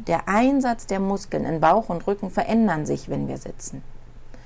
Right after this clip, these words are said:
Automatisch verändert sich auch unser Sauerstoffverbrauch,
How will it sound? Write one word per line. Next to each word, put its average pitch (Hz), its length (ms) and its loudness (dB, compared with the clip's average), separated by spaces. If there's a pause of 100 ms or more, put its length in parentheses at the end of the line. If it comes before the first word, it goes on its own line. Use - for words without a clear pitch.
(260)
Automatisch 160 840 2
verändert 196 400 -2
sich 202 180 -6
auch 202 100 -6
unser 202 340 0
Sauerstoffverbrauch, - 960 -4